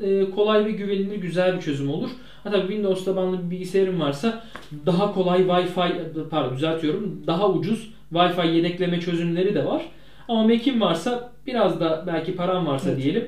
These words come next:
Speaker 1: o zaman Time kapsülü de kullanabilirsin. Çünkü sadece şey değil, yedekleme değil ekstra farklı bir, birkaç özellik daha da sunuyor.
Speaker 2: Evet.
Speaker 1: Apple T V vesaire, e, bazı
Speaker 2: Ses
Speaker 1: özellikler.
Speaker 2: aktarabiliyorsunuz, birçok şey var.
Speaker 1: Aynen öyle. Onlara tamam o
Speaker 2: <laughs>
Speaker 1: incelemede
Speaker 2: O ayrı.
Speaker 1: girelim.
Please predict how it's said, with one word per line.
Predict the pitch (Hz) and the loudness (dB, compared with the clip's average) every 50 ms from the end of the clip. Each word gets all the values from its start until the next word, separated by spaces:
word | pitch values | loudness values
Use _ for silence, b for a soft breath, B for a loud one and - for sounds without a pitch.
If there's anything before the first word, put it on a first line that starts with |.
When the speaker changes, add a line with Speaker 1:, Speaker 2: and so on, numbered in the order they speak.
| - | -4
Speaker 1:
o | - 196 165 | -6 -6 -4
zaman | 160 160 185 202 202 196 | -2 -2 -2 -2 -4 -4
Time | 185 175 170 170 - - - 160 156 - | -4 -4 -4 -4 -8 -10 -14 -14 -10 -4
kapsülü | - 151 - - - 151 170 | -4 -4 -4 -4 -6 -6 -4
de | 226 233 240 | -4 -4 -4
kullanabilirsin. | - 190 170 175 196 233 240 190 156 139 - - 233 - B B B B B | -4 -6 -4 -4 -4 -4 -4 -4 -4 -6 -6 -8 -10 -10 B B B B B
Çünkü | - 190 190 185 | -6 -6 -6 -4
sadece | - 196 190 185 190 185 185 | -2 0 2 2 2 2 2
şey | 185 180 175 | 0 0 0
değil, | 175 160 139 135 - b b b b b | 0 0 -2 -2 -4 b b b b b
yedekleme | 147 151 156 170 170 170 185 175 175 180 | -2 0 0 0 0 0 0 0 0 0
değil | 202 226 214 | 0 0 0
ekstra | 180 165 - - - 180 160 160 - | 0 0 -2 -2 -2 -2 -2 -4 -6
farklı | - 165 160 160 - 180 156 156 | -4 -4 -4 -4 -4 -6 -8 -8
bir, | 151 151 | -6 -8
birkaç | 151 - 165 160 165 | -6 -4 -4 -2 -2
özellik | 156 143 151 151 143 139 - - | -2 0 0 0 0 0 -2 -2
daha | 156 151 151 147 - - - 139 | 2 2 2 2 2 -2 -4 -4
da | 135 127 | -4 -4
sunuyor. | 117 - - - 139 135 139 165 208 220 - B B B B B B | -4 -8 -8 -6 -4 -2 0 0 -2 -2 -4 B B B B B B
Speaker 2:
Evet. | 156 143 - | -4 -2 0
Speaker 1:
Apple | 165 147 - | 0 -2 0
T | - 151 | 4 4
V | 147 147 147 147 139 | 6 8 8 6 6
vesaire, | 135 135 - - 156 143 139 139 135 131 127 - 135 | 4 2 0 0 2 2 4 4 4 2 0 -2 -2
e, | 139 135 135 | -2 0 0
bazı | 139 135 139 | 2 2 2
Speaker 2:
Ses | 165 151 151 | 4 4 6
Speaker 1:
özellikler. | 139 139 147 139 | 6 6 4 2
Speaker 2:
aktarabiliyorsunuz, | 165 160 160 147 147 151 151 151 143 - 156 151 151 147 156 | 2 2 2 0 0 0 -2 -2 -2 -4 -6 -6 -6 -6 -8
birçok | 165 - 165 143 - | -8 -10 -10 -10 -8
şey | 160 151 151 | -6 -4 0
var. | 147 190 | 0 2
Speaker 1:
Aynen | 196 180 170 165 160 | 2 4 4 4 4
öyle. | 190 220 277 277 | 4 6 6 6
Onlara | 254 240 226 233 233 240 240 - | 6 4 4 4 6 6 6 6
tamam | 233 214 180 190 214 | 4 2 4 6 6
o | 214 208 | 8 8
Speaker 2:
<laughs> | 202 | 10
Speaker 1:
incelemede | 220 190 185 180 185 - 220 - 226 | 10 10 10 10 10 10 10 8 10
Speaker 2:
O | |
ayrı. | 202 202 196 - | 10 10 10 10
Speaker 1:
girelim. | 226 - - | 8 6 4